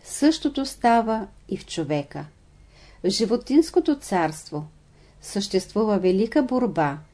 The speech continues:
която не може да се избегне. Тя се дължи на различието, което съществува в съзнанията. Всяко същество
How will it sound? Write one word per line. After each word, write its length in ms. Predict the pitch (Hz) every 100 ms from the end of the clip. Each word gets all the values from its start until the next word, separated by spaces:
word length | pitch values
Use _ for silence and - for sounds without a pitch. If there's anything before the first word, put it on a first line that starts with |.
| _ - - _ -
която 380 | 180 190 170
не 160 | 185 180
може 480 | 175 185 214 254 311 - - - 196
да 160 | 170
се 160 | 160 156
избегне. 600 | 151 156 156 151 147 151 - _ - - - - - - -
Тя 140 | 262
се 160 | 262 262
дължи 560 | 240 247 233 254 254 -
на 200 | 196 190
различието, 840 | 185 185 185 196 202 240 233 262 285 - - - - -
което 340 | 262 302 320
съществува 840 | 320 277 - 254 - 247 240 247 277 -
в 60 | -
съзнанията. 960 | - 185 180 185 175 175 156 156 156 156 - - - - - - - - -
Всяко 480 | - - 262 285 277
същество 840 | 311 269 254 214 208 - 180 175